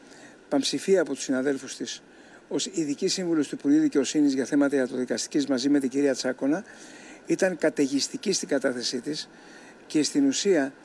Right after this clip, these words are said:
οδήγησε σε κατάρρευση όλη τη γνωμοδότηση και για τα δύο παιδιά, τον, ε, Καρακούκη Καλόγρια. Η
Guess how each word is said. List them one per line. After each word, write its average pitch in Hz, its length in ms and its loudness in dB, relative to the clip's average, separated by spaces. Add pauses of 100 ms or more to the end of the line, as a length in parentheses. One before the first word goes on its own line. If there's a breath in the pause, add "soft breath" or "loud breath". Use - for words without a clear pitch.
(300 loud breath)
οδήγησε 170 460 0
σε 156 120 -4
κατάρρευση 160 600 0
όλη 190 300 4
τη 160 100 -2
γνωμοδότηση 139 680 2 (360 loud breath)
και 147 120 2
για 139 140 4
τα 135 100 0
δύο 165 180 2
παιδιά, 151 500 2 (400 loud breath)
τον, 143 380 4
ε, 135 240 2
Καρακούκη 147 460 2
Καλόγρια. 135 540 0 (500 loud breath)
Η 151 80 2